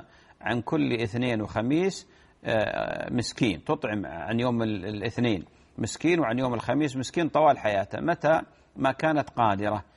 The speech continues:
إذا كانت عاجزة، عاجزة سقط عنها ذلك. عبد القادر من الجزائر يقول: "أنا إذا كنت في الصلاة وترددت وشككت،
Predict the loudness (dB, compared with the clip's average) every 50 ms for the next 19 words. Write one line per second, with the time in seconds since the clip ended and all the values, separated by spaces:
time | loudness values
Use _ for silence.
0 | _ -6 -4 -2 -2 -2 -2 0 0 0 0 0 -2 -2 0 0 0 0 0 -2
1 | -2 -4 -6 -8 -8 -2 2 2 2 2 2 0 -2 -2 -2 -2 -4 -6 -14 -20
2 | -20 _ -2 2 2 4 4 4 2 4 2 2 2 2 2 2 0 0 -2 0
3 | 0 2 2 2 0 -6 -16 -20 -20 _ _ _ _ _ _ _ _ _ _ _
4 | _ _ _ _ _ _ _ _ _ _ _ _ _ _ _ _ _ _ _ _
5 | _ _ _ _ -20 -20 -20 _ _ _ -4 -4 -2 0 0 0 4 6 6 6
6 | 6 4 0 0 0 0 0 0 -2 0 2 2 2 2 2 0 -2 0 0 0
7 | 2 2 2 2 4 2 2 2 0 0 -2 0 -2 -4 -4 -4 -6 -8 -6 -2
8 | 0 2 4 4 4 4 2 2 2 2 4 4 2 0 0 -2 0 0 0 -2
9 | -2 -2 -2 -2 -4 -10 -20 -20 _ _ _ _ _ _ _ -6 -2 0 0 0
10 | 0 -4 -4 -2 -2 -2 -2 -6 -14 -20 -20 -20